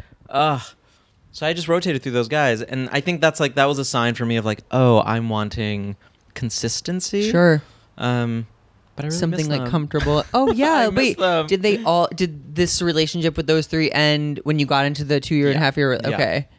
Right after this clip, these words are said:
Speaker 1: Yeah, and I wanted to upkeep the friendships I had with them 'cause we, we would do, like, pillow talk and
Speaker 2: Sure.
Speaker 1: we would, we would
Speaker 2: Do you
Speaker 1: text regularly.
Speaker 2: sleepovers?
Speaker 1: No, we never did sleepovers.
Speaker 2: Is that, like, a New York thing to not do sleepovers? Or is it an adult thing?
Speaker 1: I don't know. Is it normal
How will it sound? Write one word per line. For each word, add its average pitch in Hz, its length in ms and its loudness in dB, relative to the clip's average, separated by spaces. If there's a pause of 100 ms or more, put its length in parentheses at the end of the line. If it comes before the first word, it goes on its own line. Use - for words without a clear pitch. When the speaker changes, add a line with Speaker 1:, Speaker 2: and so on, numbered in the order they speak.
Speaker 1:
Yeah, 113 180 -6
and 139 100 -4
I 151 60 2
wanted 175 260 -2
to 147 140 -6
upkeep - 440 -8 (360)
the 117 80 -18
friendships 175 600 -2
I 113 100 2
had 107 140 0
with 104 100 -4
them 117 120 2
'cause 151 180 0
we, 190 160 0
we 180 140 -2
would 185 140 0
do, 180 80 2
like, 180 180 -2
pillow 190 300 -4
talk 113 440 -2
and 113 200 -6 (160)
Speaker 2:
Sure. - 280 0
Speaker 1:
we 160 60 -4
would, 147 240 -4
we 147 160 -2
would 143 400 -2
Speaker 2:
Do - 180 -4
you 190 120 2
Speaker 1:
text - 160 0
regularly. 202 460 4
Speaker 2:
sleepovers? - 200 -6 (380)
Speaker 1:
No, 120 200 -6
we 110 80 -8
never 147 160 -6
did 180 120 -10
sleepovers. - 680 -12
Speaker 2:
Is 180 100 0
that, 226 80 4
like, 285 140 2
a 302 80 2
New 240 140 2
York 185 280 2
thing 196 260 -2
to 180 80 -6
not 185 180 0
do 180 60 0
sleepovers? 190 800 -4 (300)
Or 170 100 2
is 160 100 2
it 117 120 2
an 151 60 2
adult 131 360 0
thing? 107 360 -6 (200)
Speaker 1:
I 240 60 -10
don't 262 160 -6
know. 185 400 -2
Is 156 140 0
it 185 80 0
normal 185 500 0